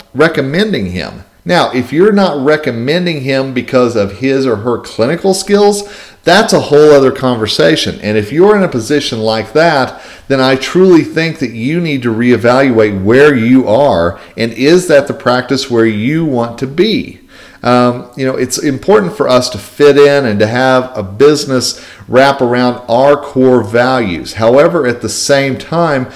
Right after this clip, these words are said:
we have to make sure that we believe in what that business does. Imagine working at a department store that you didn't feel offered the best quality of materials. At that point, you're just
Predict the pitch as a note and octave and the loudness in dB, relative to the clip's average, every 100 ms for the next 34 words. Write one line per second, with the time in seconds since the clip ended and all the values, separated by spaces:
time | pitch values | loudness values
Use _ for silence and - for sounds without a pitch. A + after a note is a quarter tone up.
0 | - - C#3+ G3 F3 - C#3 C3+ - D3+ | -18 -2 2 4 2 0 -4 -4 -2 0
1 | C#3+ A2+ A2 E3+ E3+ C3+ A#2 B2+ F3 F#3 | 2 2 0 0 2 0 0 0 0 -2
2 | C3+ A#2 A#2 A#2+ A#2+ A2+ G2+ A2 G#2 G#2 | -2 -2 -2 -2 0 -2 0 2 2 2
3 | G2+ G2 F2+ F#2+ A#2+ - - - - - | -4 -4 0 2 0 -4 -12 -14 -20 -8
4 | A#2+ D3 F#3 F#3 D3 C#3+ D#3+ D#3 D3 C3+ | -2 0 2 0 0 2 2 0 -6 -2
5 | B2+ B2+ B2 A#2 A#2 A2+ G#2 G2+ - D#3+ | 0 0 2 2 4 2 0 -4 2 2
6 | D3+ A#2 - B2 A2+ A2 G#2+ A2+ A2 G2+ | 2 -4 -4 2 4 6 4 0 -2 -4
7 | A#2+ C#3+ C#3+ C3+ C3 - - _ - D3+ | 0 2 2 0 -4 -14 -20 _ -2 0
8 | D3+ - D#3 D3 C3+ B2 C3 C#3+ B2 A2+ | 0 0 4 6 6 4 2 -2 -2 2
9 | C3+ C3 - C3 C3+ C3+ B2+ B2 - E3+ | 2 2 2 4 4 4 0 -4 -2 0
10 | E3+ F2 - G#2+ A2+ D#3+ F3 D#3 D3 A#2 | 0 -2 -4 -6 0 0 0 -2 -4 -4
11 | A2+ C#3+ D#3+ D#3 B2+ C3 C3 - - | -2 0 0 -2 2 2 2 -4 -16